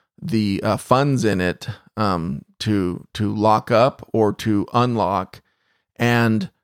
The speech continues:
um, get it, get them to send that, those funds to the other address, the, the address that they own.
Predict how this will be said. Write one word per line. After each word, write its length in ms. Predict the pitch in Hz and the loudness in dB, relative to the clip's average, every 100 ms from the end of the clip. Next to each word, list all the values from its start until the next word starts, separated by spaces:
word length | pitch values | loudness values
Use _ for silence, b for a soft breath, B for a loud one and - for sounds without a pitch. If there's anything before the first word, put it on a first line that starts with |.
| _ _ _ - | _ _ _ 0
um, 400 | 113 107 107 180 | 2 2 0 -2
get 200 | 131 127 | 2 4
it, 240 | 120 113 | 2 0
get 180 | - 127 | 0 0
them 160 | 127 120 | 0 -2
to 80 | 110 | 0
send 380 | - 110 110 | 0 2 2
that, 340 | 107 104 87 - | 4 2 0 2
those 200 | 110 101 | 2 2
funds 340 | - 101 104 | 0 0 0
to 120 | - | -4
the 140 | 98 98 | 0 2
other 200 | 117 98 | 2 2
address, 380 | - - - - | -2 -4 -6 -4
the, 160 | 104 | -4
the 160 | - 98 | -2 -2
address 260 | 98 - | -2 -2
that 140 | - - | -6 -6
they 140 | - | -4
own. 360 | 107 101 - | -2 -2 -4